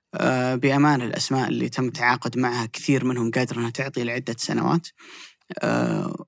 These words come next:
ولين نهاية السوق تحس إن بداية السوق كان عندنا تصور زي ما كان أغلب الناس، يعني، يظن إنه دوري تقاعدي بيجي يلعب فيه لعيبة الكبار في السن، نجم، نجمين في كل نادي. تكلم بنهاية السوق إنه لا، الدوري اليوم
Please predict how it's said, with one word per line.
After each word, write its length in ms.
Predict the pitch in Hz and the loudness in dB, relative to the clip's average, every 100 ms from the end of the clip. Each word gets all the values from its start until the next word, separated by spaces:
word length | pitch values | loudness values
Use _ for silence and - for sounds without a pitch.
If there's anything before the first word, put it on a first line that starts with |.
| - | 2
ولين 400 | 143 156 190 170 | 6 8 10 8
نهاية 320 | 147 165 165 | 8 8 6
السوق 320 | - - 170 | 2 0 2
تحس 280 | 160 - - | 2 0 4
إن 80 | 147 | 4
بداية 220 | 147 165 | 6 4
السوق 260 | - - 156 | 2 0 0
كان 200 | 147 139 | 2 2
عندنا 300 | 147 147 127 | 4 2 0
تصور 540 | - - 127 151 185 _ _ _ _ _ - | -2 0 0 0 -2 _ _ _ _ _ -2
زي 260 | 139 151 | 6 6
ما 180 | 131 127 | 6 2
كان 240 | 123 127 | 2 2
أغلب 280 | - 139 127 | 2 2 2
الناس، 460 | 123 131 123 - - | 2 2 0 -2 -4
يعني، 240 | 117 117 | -2 0
يظن 300 | 120 117 151 | 0 4 6
إنه 160 | 160 123 | 6 4
دوري 240 | 127 123 | 0 0
تقاعدي 720 | 120 110 127 120 135 165 175 - _ _ | -2 0 2 2 0 -2 -4 -6 _ _
بيجي 300 | - 135 123 | -8 -6 -4
يلعب 260 | 123 113 113 | -4 -2 -4
فيه 260 | - 127 123 - - - | -4 -4 -6 -12 -16 -8
لعيبة 340 | 127 120 135 120 | -2 2 2 0
الكبار 400 | 117 - 131 123 | -4 0 0 0
في 100 | 117 | -2
السن، 500 | - - 151 170 165 - - _ | -2 4 6 6 4 -2 -20 _
نجم، 340 | 139 143 139 139 | 4 4 4 4
نجمين 460 | 131 120 127 139 | 2 2 2 2
في 120 | 123 113 | 0 -4
كل 220 | - 131 | 0 2
نادي. 380 | 143 151 175 - _ - | 4 4 2 0 _ -10
تكلم 380 | - 135 127 | 0 2 2
بنهاية 260 | 120 131 135 | 2 2 0
السوق 400 | - - 185 151 | -2 0 0 0
إنه 120 | 123 | -2
لا، 140 | 143 165 | 0 -2
الدوري 380 | - 165 120 | 2 4 4
اليوم 380 | 113 180 147 117 | 4 4 4 2